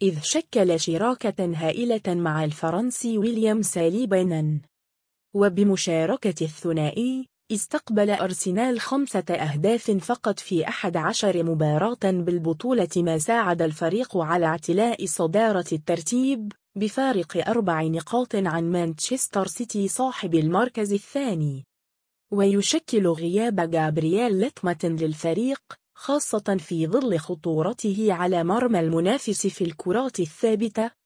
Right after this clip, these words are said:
لكن أرسنال يحظى بخيارات لتعويض غيابه، بيّنها كريستيان موسوكيرا وبيرو هينكابي. وقال أرتيتا للصحفيين اليوم الجمعة: "للأسف، تعرض غابي لإصابة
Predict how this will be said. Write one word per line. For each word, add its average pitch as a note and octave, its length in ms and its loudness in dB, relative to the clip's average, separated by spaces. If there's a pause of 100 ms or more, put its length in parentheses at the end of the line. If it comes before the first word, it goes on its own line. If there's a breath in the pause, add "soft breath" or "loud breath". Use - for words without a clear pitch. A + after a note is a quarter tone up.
لكن G3+ 480 2
أرسنال G3 800 0
يحظى F#3+ 480 2
بخيارات E3+ 840 2
لتعويض F3 800 2
غيابه، G#3+ 680 4 (340)
بيّنها G3 640 2
كريستيان A3 720 0
موسوكيرا F#3 720 0
وبيرو G3 680 4
هينكابي. F3+ 880 0 (680)
وقال A#3+ 480 2
أرتيتا G3 580 -2
للصحفيين F3 1000 -2
اليوم F#3+ 420 4
الجمعة: F3+ 580 2
"للأسف، G#3+ 760 -2 (220)
تعرض G#3+ 560 2
غابي F#3 520 2
لإصابة A3+ 640 0